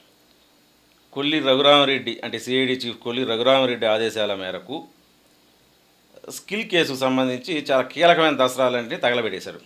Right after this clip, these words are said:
కాల్ చేశారు. అందులో హెరిటేజ్ సంబంధించిన ఫైల్స్ ఉన్నాయని, ఆ వీడియోస్ బాగా వైరల్ అయ్యాయి, సోషల్ మీడియాలో బాగా వైరల్ అయ్యాయి.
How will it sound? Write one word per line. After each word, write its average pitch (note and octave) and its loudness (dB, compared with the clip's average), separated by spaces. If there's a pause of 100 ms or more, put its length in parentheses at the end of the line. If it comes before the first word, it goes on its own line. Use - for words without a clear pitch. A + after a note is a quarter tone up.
(520)
కాల్ B2+ 4
చేశారు. F#2 -10 (260)
అందులో A2 -6
హెరిటేజ్ A#2+ -2
సంబంధించిన A2 -6
ఫైల్స్ G#2+ -6
ఉన్నాయని, G#2 -4 (460)
ఆ - 4 (100)
వీడియోస్ C#3 0 (100)
బాగా B2+ 6 (180)
వైరల్ B2 2
అయ్యాయి, A#2 0
సోషల్ A2+ -8
మీడియాలో G#2 -4
బాగా G#2+ -2
వైరల్ G#2 -6
అయ్యాయి. G#2+ -6